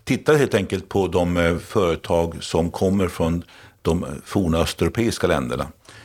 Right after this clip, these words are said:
Eh, och det är ungefär tusen företag. Och så plockar vi statistiskt ur, eh, nittio företag ungefär.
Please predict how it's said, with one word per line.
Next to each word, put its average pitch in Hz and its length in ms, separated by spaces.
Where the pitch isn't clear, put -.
Eh, 87 480
och 87 200
det 107 100
är 98 40
ungefär 90 200
tusen 87 380
företag. 87 640
Och 76 100
så 90 120
plockar 87 300
vi 85 100
statistiskt - 720
ur, 76 420
eh, 85 340
nittio 87 380
företag 87 480
ungefär. 85 420